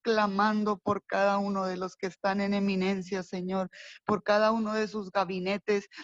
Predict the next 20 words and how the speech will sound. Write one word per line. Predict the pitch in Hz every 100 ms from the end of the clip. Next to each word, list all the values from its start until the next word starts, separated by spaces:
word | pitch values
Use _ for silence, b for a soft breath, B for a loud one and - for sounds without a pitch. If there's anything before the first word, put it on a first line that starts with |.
| -
de | 202
todas | 190 214 226
las | 233 226
personas | - 220 - 208 220 -
que | 214
tú | -
has | 208 208
puesto | - 208 - 214
alrededor | 190 190 185 185 196 214 202
de | 190 185
ellos, | 220 208 -
Padre. | 208 202 202
Declaramos | 190 - 190 202 214 226 -
que | 214 196
ahí, | 196 214
Padre, | - 208 208 202
tú | 220
pones | 190 214 214 208 220
hijos | 202 220 - -
tuyos, | 226 220 208 202